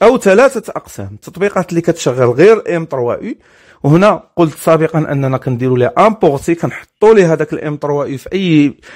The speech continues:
ملف داخل أي جهاز مورا التشغيل فيه الاي بي تي في، وكنعطيوها لوتوريزاسيون ستوكاج، وبالتالي كنمشيو نديروا امبورتي أو لا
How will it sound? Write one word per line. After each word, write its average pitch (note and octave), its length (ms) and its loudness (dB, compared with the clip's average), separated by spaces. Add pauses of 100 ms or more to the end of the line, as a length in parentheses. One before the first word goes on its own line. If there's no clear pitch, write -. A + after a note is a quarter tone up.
(160)
ملف D3+ 520 2
داخل C3 480 -2
أي C#3 200 2
جهاز A#2 520 0
مورا C3 260 0
التشغيل A#2 400 -6
فيه G#2+ 240 -4
الاي A#2 180 -6
بي B2+ 140 -12
تي D#3+ 160 -2
في، F4+ 180 -2 (400)
وكنعطيوها A3 640 2
لوتوريزاسيون D#3 720 -4
ستوكاج، A3+ 480 -6
وبالتالي G#3+ 440 0
كنمشيو G#3 360 -4
نديروا D3+ 400 0
امبورتي E3 480 -2
أو D#3+ 200 2
لا D#3 120 2